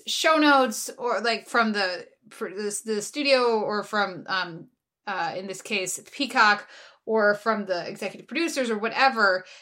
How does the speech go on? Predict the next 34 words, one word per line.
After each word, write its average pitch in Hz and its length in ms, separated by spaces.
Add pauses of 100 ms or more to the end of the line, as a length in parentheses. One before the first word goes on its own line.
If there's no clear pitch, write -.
(100)
that 220 220
is 208 580 (440)
guiding 233 480
things, 190 580 (240)
and, 220 100
like, 208 160
depending, 233 520 (380)
you 240 120
know, 220 100
like, 220 80
I 214 80
don't 254 80
know 254 60
if 220 80
it's - 120
that 254 400 (380)
or 233 280
if 226 240
it's, 220 200
they're 233 200
like, 208 200
"Well, 226 180
we, 233 120
but 220 160
we 226 80
gotta 220 260
k-, 214 200
still, 214 400
s-, - 380 (400)
you 233 160
know, 190 80
keep 226 300
Ed 214 80
Helms. 208 560